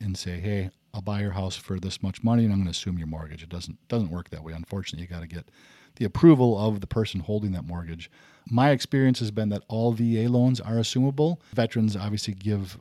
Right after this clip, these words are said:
are given preference, but you can assume a V A loan even if you have no military experience or you're not a veteran. I've seen that happen, so keep that in mind. And the other thing I'll talk about there, which is kind of timely, is that there's a lot of talk in the industry right now about how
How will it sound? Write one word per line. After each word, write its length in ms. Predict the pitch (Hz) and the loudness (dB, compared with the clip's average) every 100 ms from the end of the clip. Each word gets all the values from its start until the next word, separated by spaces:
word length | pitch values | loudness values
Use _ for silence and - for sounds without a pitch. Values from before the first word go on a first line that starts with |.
| - | -10
are 60 | 101 | -6
given 260 | 107 95 | -4 -4
preference, 480 | - 104 - 160 160 | -4 -6 0 -2 -2
but 300 | 107 104 - | -2 -2 -2
you 180 | 120 113 | 0 0
can 520 | - - 131 156 170 | -2 -4 0 2 0
assume 640 | - 120 - 156 131 90 90 | -2 -4 -2 0 2 0 -2
a 100 | 117 | -6
V 340 | 85 110 123 | -4 0 2
A 60 | 123 | 2
loan 300 | 104 113 107 | 4 4 4
even 220 | 101 101 110 | 0 0 0
if 120 | 98 | 0
you 60 | |
have 140 | 98 92 | -4 -2
no 140 | 90 | -2
military 400 | 92 90 90 90 | -2 -2 -4 -8
experience 460 | 90 - 87 87 - | -10 -8 -6 -6 -6
or 40 | |
you're 100 | 80 | -10
not 160 | 78 87 | -10 -10
a 20 | |
veteran. 360 | 78 78 76 73 | -10 -12 -12 -12
I've 80 | - | -8
seen 220 | - 87 | -4 -4
that 140 | 80 | -4
happen, 300 | 82 78 - | -10 -12 -14
so 260 | 92 76 80 - - - - | -14 -14 -16 -20 -20 -20 -4
keep 180 | - 156 | 0 4
that 140 | 120 | 4
in 100 | 95 | 2
mind. 280 | 90 87 107 | 0 -2 0
And 80 | 107 | 2
the 60 | |
other 120 | 160 247 | 2 2
thing 180 | 165 | 0
I'll 80 | 120 | 0
talk 280 | - 127 160 | 0 -2 0
about 240 | 107 87 | -2 -4
there, 280 | - 85 101 - _ _ | -6 -8 -8 -12 _ _
which 180 | 135 123 | -4 0
is 160 | 120 - | -2 -2
kind 260 | - 131 | -2 0
of 100 | 123 | 0
timely, 600 | - - 131 143 104 101 - _ _ _ _ _ - | -4 -2 0 0 0 -4 -10 _ _ _ _ _ -12
is 100 | 131 | -8
that 120 | 117 127 | -6 -6
there's 180 | 120 | -6
a 60 | 110 | -6
lot 200 | 104 123 | -6 -4
of 120 | 160 | -6
talk 440 | - - 131 - - - | -6 -2 -2 -4 -6 0
in 100 | 113 | 2
the 80 | |
industry 340 | 110 131 - 98 | 4 4 0 -6
right 180 | 90 92 | -6 -8
now 200 | 95 98 | -8 -8
about 260 | 92 98 | -10 -12
how 400 | - - 120 117 | -10 -4 0 0